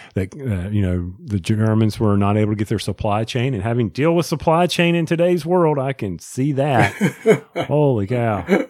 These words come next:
Speaker 1: That is
Speaker 2: But that
Speaker 1: unreal.
Speaker 2: was a lot of fun. And I played in one other virtual game, Tony. So,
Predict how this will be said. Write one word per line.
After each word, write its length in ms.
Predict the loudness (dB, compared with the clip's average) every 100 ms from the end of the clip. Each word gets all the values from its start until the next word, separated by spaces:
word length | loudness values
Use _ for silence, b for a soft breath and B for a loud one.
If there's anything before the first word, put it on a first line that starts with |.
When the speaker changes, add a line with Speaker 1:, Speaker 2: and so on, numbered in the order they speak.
| B B
Speaker 1:
That 280 | -2 2 2
is 100 | 2
Speaker 2:
But 140 | 0 2
that 80 | 2
Speaker 1:
unreal. 100 | 0
Speaker 2:
was 140 | 0
a 40 |
lot 220 | 0 0 -2
of 100 | -2
fun. 320 | -2 -2 -2 -2
And 140 | 0
I 80 | -2
played 300 | 0 0 0
in 180 | 0 0
one 180 | 0
other 200 | 2 0
virtual 420 | 0 -2 -2 -4 -2
game, 300 | -2 -2 -4
Tony. 340 | -6 -6 -8
So, 480 | -2 0 0 -4